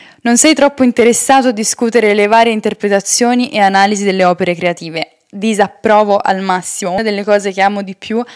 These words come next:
proprio cercare nuove interpretazioni a, mm, opere che siano letterarie, cinematografiche, artistiche. Sei più incline a seguire la testa che il cuore. Qui mi posizionerei a metà, nel senso che sono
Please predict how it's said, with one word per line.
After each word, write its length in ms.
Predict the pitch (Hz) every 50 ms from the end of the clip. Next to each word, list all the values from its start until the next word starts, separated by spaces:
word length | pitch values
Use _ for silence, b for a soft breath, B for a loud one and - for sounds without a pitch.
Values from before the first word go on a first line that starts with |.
| B B
proprio 260 | - - 214 196 208
cercare 720 | 202 - - 208 190 - - _ - 220 214 214 220 220
nuove 300 | 220 214 202 196 202 208
interpretazioni 1160 | 208 214 202 214 202 - - 196 190 185 185 - - - - - 185 180 185 190 190 190 190 - -
a, 320 | 190 185 180 180 180 - -
mm, 500 | 196 190 175 175 185 185 - 196 - - - -
opere 440 | - 196 190 190 - 196 190 190
che 120 | 185 185 185
siano 240 | - - 175 175 180
letterarie, 680 | 180 185 - - 196 185 180 175 175 190 196 185 180
cinematografiche, 920 | - - 175 175 175 180 185 - 180 175 175 175 180 185 180 - - 190 -
artistiche. 680 | 185 - - _ - 190 - - - - - 95 92 b b b b b b b b b b b b b b
Sei 240 | _ - - 233 226
più 160 | - - 302
incline 440 | 320 320 294 311 - 262 247 214 208
a 40 | 208
seguire 400 | - - 233 220 220 226 214 208
la 140 | 208 220 220
testa 640 | 220 208 214 - - - - 233 220 226 - -
che 100 | - -
il 220 | 214 190 185 - _
cuore. 600 | - - 196 180 175 170 170 175 180 180 180 175 b b b
Qui 200 | - - 330 381 415
mi 100 | 370 349
posizionerei 720 | 254 247 262 254 233 208 - - - 233 214 214 214 214 214
a 80 | 214
metà, 680 | 214 214 208 202 202 - 202 185 175 175 196 247 277 285
nel 220 | 269 240 220 214
senso 800 | - - - 226 214 214 220 226 233 220 - - - 220 226 226
che 340 | - 220 196 196 196 196 196
sono 680 | - - - 247 254 262 254 254 254 254 - - -